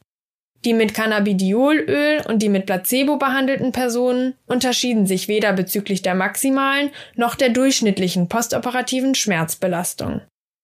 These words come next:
Gleiches galt für die maximale Schmerzbelastung am postoperativen Tag drei.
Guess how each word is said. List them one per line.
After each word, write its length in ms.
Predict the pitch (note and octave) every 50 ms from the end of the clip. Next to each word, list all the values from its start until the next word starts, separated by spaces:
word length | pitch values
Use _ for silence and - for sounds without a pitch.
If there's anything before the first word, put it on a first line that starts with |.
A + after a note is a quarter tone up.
| _ _ _ _ _ _ -
Gleiches 480 | G#3 G3 G3 G#3+ G3+ G#3 C#4+ C#4 -
galt 340 | - C#4+ C#4 C#4+ D4 D4 C#4+
für 140 | - C4 A#3+
die 100 | G#3+ G3+
maximale 580 | F#3+ G3+ - - - C#4+ C#4 C4+ C4+ C4+ C4+ C4
Schmerzbelastung 920 | - - A3+ G#3+ G#3+ G#3 - - A#3+ A#3+ A#3 A#3 A3+ - C4 B3+ B3 A#3
am 160 | A#3 A#3+ G3+
postoperativen 840 | - G3+ G3 - G#3+ G#3+ G#3 A3 A#3 A#3 A#3 A#3 B3 B3 A#3+ C4 A#3+
Tag 300 | - B3+ C4 C4 - -
drei. 420 | - G3+ F#3+ E3 D#3 - - -